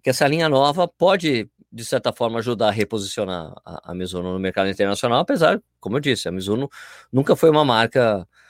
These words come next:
super grande, ele, apesar de fa-, é, o, eles têm, o, o negócio deles é muito, muito, muito tênis de corrida mesmo, né? Mais do que os outros esportes, né? É,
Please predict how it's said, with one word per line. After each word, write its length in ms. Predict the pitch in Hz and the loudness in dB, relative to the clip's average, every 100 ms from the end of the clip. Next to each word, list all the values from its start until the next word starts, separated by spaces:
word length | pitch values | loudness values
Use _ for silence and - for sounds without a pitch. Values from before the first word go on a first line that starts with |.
| _ | _
super 420 | - - 127 156 | -6 -2 4 4
grande, 380 | 117 107 107 87 | 4 2 0 -4
ele, 220 | 85 85 92 | -8 -6 -6
apesar 360 | - 101 101 | -2 2 2
de 300 | 98 95 80 - _ | 2 -2 -4 -10 _
fa-, 260 | - - - | -8 -6 -2
é, 160 | 87 - | -2 -2
o, 280 | 90 71 113 _ _ - _ _ _ | -4 -6 -10 _ _ -20 _ _ _
eles 400 | - 78 80 - | -6 -4 -4 0
têm, 460 | 95 90 87 82 76 76 | 2 2 0 -2 -4 -8
o, 300 | - 78 82 | -6 -6 -2
o 40 | |
negócio 360 | 90 85 95 95 | 0 2 2 2
deles 220 | 95 92 | 0 2
é 60 | 98 | 0
muito, 460 | 104 120 131 - | 2 4 4 2
muito, 320 | 101 127 104 | 0 2 0
muito 300 | 104 127 - | 0 -2 -2
tênis 180 | - 98 | -4 -4
de 60 | 92 | -4
corrida 320 | 98 110 98 | -4 -2 -2
mesmo, 340 | 107 151 101 _ _ _ _ _ _ | -6 -6 -10 _ _ _ _ _ _
né? 180 | 98 123 | -8 -6
Mais 260 | 98 90 | -2 -2
do 60 | 92 | -2
que 120 | 101 | -4
os 140 | 90 92 | -4 -4
outros 260 | 87 85 | -8 -10
esportes, 560 | 80 - 113 147 - - _ _ _ _ _ - | -10 0 0 0 -6 -14 _ _ _ _ _ -12
né? 220 | 101 123 _ _ _ | -10 -12 _ _ _
É, 1000 | - 82 82 80 78 76 71 71 73 80 | -6 -4 -2 -4 -4 -6 -8 -8 -10 -14